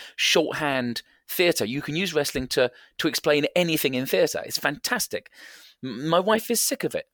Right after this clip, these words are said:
but I use wrestling for every analogy. So if you walk into a,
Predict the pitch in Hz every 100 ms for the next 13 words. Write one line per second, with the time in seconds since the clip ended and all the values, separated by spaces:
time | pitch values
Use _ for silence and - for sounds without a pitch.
0 | _ - 165 151 180 185 175 165 170 -
1 | 156 160 - - 226 202 175 123 101 92
2 | - - - - _ _ _ - 202 220
3 | 226 233 233 190 202 185 175 147 123 107